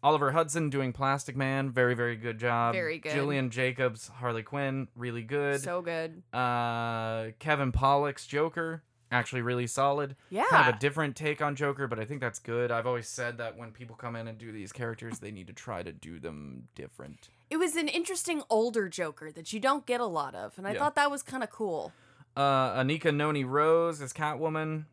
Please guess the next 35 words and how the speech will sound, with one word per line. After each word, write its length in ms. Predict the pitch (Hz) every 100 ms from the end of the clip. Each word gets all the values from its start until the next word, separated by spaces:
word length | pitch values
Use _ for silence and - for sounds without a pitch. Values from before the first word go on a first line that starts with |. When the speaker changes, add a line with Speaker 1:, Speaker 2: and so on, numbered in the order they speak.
| _
Speaker 1:
very 300 | 123 127 131
solid. 560 | 127 - 131 135 135 135
Speaker 2:
Very 260 | 156 180 131
Speaker 1:
Faran 280 | 139 143
Speaker 2:
good. 80 | 143
Speaker 1:
Tahir's 600 | 131 113 131 143 143 123
Ra's, 500 | 117 117 127 - - -
Ra's 440 | 113 127 131 - -
al 220 | 123 127
Ghul 480 | 123 123 160 170 170
was 260 | 139 127 117
very, 280 | 123 123
very 220 | 120 117 117
good. 460 | 143 170 175 175 -
Speaker 2:
Yeah. 240 | 196 214 202 _ _ _ -
Speaker 1:
Uh, 340 | 135 131 131
Janet 560 | 123 139 151 165 156 131
Varney 540 | 127 151 160 131 110
doing 300 | 101 120 120
Wonder 240 | 123 143 117
Woman, 460 | 113 107 104 104 - _ _ _ _ _ _
for 160 | 110 104
the 140 | 107
Korra 400 | - 131 117 110
fans 380 | - 110 110 107
out 160 | 110 107
there. 340 | 110 110 113 _
Speaker 2:
<laughs> 280 | 247 285 -
Speaker 1:
Uh, 580 | 127 123 - - 113 120 - 277 - - 240 - -
really 320 | 131 165 165
solid. 480 | - 165 127 107 107 _ -
Speaker 2:
Yeah. 200 | 208 302
Speaker 1:
Really, 160 | 143
really 240 | 139 139 123
good 480 | 123 127 123 113